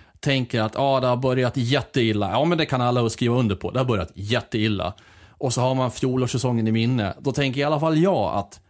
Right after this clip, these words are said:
nej, eh, vänta nu. Jämför med säsongen femton sexton istället. Dra ett streck över sexton sjutton, för det är en säsong som aldrig kommer att komma tillbaka i form av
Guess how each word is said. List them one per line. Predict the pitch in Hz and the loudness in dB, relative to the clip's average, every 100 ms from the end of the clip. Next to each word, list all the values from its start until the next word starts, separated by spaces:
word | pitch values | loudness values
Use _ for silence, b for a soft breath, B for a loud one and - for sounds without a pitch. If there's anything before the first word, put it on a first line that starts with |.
| - | -6
nej, | 131 160 170 - _ _ 120 | -2 0 0 -4 _ _ -4
eh, | 110 - | -2 -2
vänta | 139 143 123 | -4 -2 -2
nu. | 101 110 | -2 -2
Jämför | 123 175 175 139 180 165 147 - _ - | 0 0 -2 -4 -2 0 -2 -4 _ -4
med | 120 - | -4 -2
säsongen | 120 120 113 107 104 | -2 0 0 -2 -4
femton | - 143 120 101 - 110 107 | -4 -2 -2 -6 -6 -6 -4
sexton | - 175 - - 107 | -4 -4 -4 -2 -2
istället. | - 92 110 | -2 -4 -2
Dra | 156 | -2
ett | 185 | -2
streck | - - 233 - - | -4 -2 -4 -4 -6
över | 95 | -4
sexton | - 104 123 | -4 -6 -4
sjutton, | 110 117 - 117 | -2 -4 -2 -4
för | 104 | -2
det | 147 | -2
är | |
en | 160 | -2
säsong | 156 - 156 147 | -2 0 0 -2
som | 156 | -2
aldrig | 156 139 143 | -2 -2 -4
kommer | 151 143 | -4 -4
att | 139 | -2
komma | 143 | -2
tillbaka | 139 165 180 - 123 | -2 -2 -2 -2 -4
i | |
form | 107 120 110 | -2 0 0
av | 107 | 0